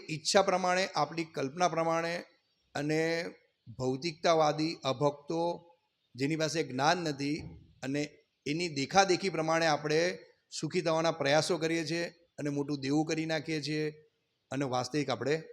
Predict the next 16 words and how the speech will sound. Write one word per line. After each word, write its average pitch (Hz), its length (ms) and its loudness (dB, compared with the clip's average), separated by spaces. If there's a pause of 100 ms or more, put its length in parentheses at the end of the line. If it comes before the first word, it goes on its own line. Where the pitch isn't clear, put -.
દુઃખી 123 240 -4
થઈએ, 110 240 -6 (400)
જેમ 131 200 -2
ઘરને 123 320 -2
અચાનક 127 380 -6 (160)
આગ 113 180 -6
લાગી 104 240 -10
જાય. 104 180 -12 (1120)
વાસ્તવિક 127 500 0
સુખ - 300 -10 (160)
છે 143 220 2 (280)
ભગવાન 123 400 -2
શ્રી 131 160 -6
કૃષ્ણની 127 580 -8 (460)
શરણ 117 280 -6
લેવી. 104 280 -12